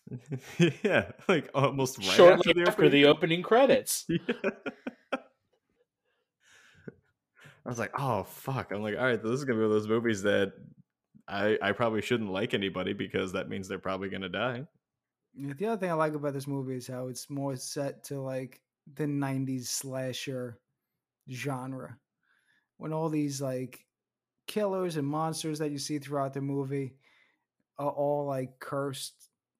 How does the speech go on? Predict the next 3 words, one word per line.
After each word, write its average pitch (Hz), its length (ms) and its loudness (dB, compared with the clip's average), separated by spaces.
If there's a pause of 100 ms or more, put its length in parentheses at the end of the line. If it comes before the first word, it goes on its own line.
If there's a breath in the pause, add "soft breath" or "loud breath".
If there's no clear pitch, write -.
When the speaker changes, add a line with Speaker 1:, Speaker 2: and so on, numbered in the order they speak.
(600)
Speaker 3:
ghost 156 560 -2
spirits 190 960 -2 (140)
that 131 240 -4